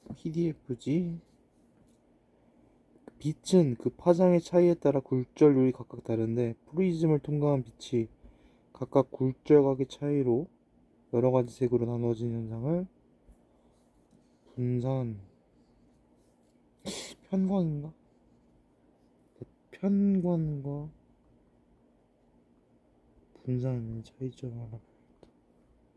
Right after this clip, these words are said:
회절도 잘 모르겠다. 간섭은 아닌 것 같다.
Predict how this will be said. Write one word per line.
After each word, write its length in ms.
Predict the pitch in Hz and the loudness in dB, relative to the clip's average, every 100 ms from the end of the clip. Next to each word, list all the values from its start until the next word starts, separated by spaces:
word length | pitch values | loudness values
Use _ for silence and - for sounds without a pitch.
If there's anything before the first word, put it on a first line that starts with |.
| _ _ _ - - _ _ - | _ _ _ -6 -6 _ _ -6
회절도 440 | 196 185 226 180 | -4 2 2 2
잘 100 | 139 | -2
모르겠다. 460 | 123 107 120 120 - _ _ _ _ _ _ _ _ _ _ _ _ - _ _ _ - - _ _ _ _ _ _ _ _ _ _ | -6 -8 -8 -8 -14 _ _ _ _ _ _ _ _ _ _ _ _ -20 _ _ _ -20 -20 _ _ _ _ _ _ _ _ _ _
간섭은 480 | - 131 135 127 127 | -6 -2 0 0 -2
아닌 160 | - 123 | -2 -4
것 140 | 117 | -10
같다. 200 | _ - | _ -20